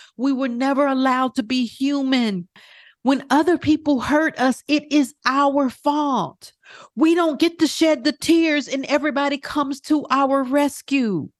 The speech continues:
But we get to give that to ourselves. Fuck society and how they think we are supposed to be.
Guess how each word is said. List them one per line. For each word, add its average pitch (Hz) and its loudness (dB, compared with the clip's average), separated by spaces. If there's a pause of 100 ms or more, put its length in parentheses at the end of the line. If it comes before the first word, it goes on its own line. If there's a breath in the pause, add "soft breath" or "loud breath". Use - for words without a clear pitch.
(1000)
But 233 -12
we 254 -6
get 254 -8
to 254 -4
give 214 -4
that 226 -8
to 220 -8
ourselves. 190 -4 (260)
Fuck 320 0
society 208 -2 (300 loud breath)
and 208 2
how 208 0
they 220 -2
think 214 -2
we 202 0
are 202 2
supposed 196 -4
to 202 -6
be. 185 -6